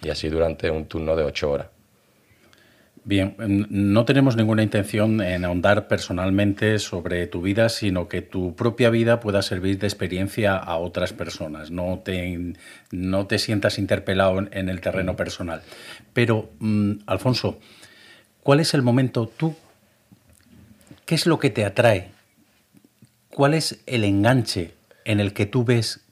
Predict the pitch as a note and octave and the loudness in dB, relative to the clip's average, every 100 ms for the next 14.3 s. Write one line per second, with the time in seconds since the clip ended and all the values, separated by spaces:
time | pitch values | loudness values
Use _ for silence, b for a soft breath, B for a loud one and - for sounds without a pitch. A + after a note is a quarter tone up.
0 | _ - F#2+ - A2 G2 F2+ - _ _ | _ -2 -2 2 2 2 -2 -10 _ _
1 | _ - A2 G#2 G2 G2+ F#2 - G2 A2 | _ -2 2 2 0 -2 -2 -2 -4 0
2 | F#2+ F#2 F#2 F2 E2+ G2+ - F#2 - - | 0 0 0 0 -2 -6 -6 -8 -10 -16
3 | b b b - - G2 G#2 F2+ E2+ F#2 | b b b -8 -4 2 2 4 2 0
4 | G#2+ B2+ - B2+ G#2+ G#2 G#2+ G#2 G2+ G2+ | 0 -2 0 2 2 2 4 4 4 0
5 | - G#2+ F#2+ F#2+ F#2+ F#2+ - F#2+ G#2 G#2 | 0 -2 0 2 4 2 4 6 8 8
6 | F#2 F2 E2 D#2+ C#2+ F2+ E2+ E2 F2 E2 | 6 6 4 2 0 2 2 2 -4 -2
7 | F#2 F2+ E2 E2+ D#2 D2+ - F2 F2 E2+ | -2 2 4 4 2 0 -4 -2 0 2
8 | E2 E2 D#2+ D#2+ D#2+ - _ _ _ _ | 2 2 2 0 -2 -6 _ _ _ _
9 | _ _ F2+ F2+ F2 F#2 G2+ - A2 A2 | _ _ 0 2 4 6 6 6 4 4
10 | F#2+ F#2+ F2 E2+ E2 E2 F2 F2 F#2 - | 4 2 4 2 2 4 4 2 0 0
11 | E2+ E2 F2+ A2 F2 - E2+ D#2+ D#2 D#2+ | 0 2 2 2 -2 0 2 2 2 -2
12 | D#2+ D#2 D#2 D#2+ - D#2+ D#2+ D#2+ G2+ F2+ | -4 -2 -4 -4 -4 0 0 0 0 0
13 | E2+ E2 D#2 D2+ E2 D#2+ D#2 F2 D#2 D#2+ | 2 2 0 0 0 0 -2 -2 -2 0
14 | E2+ F2+ D3 | -2 -2 -4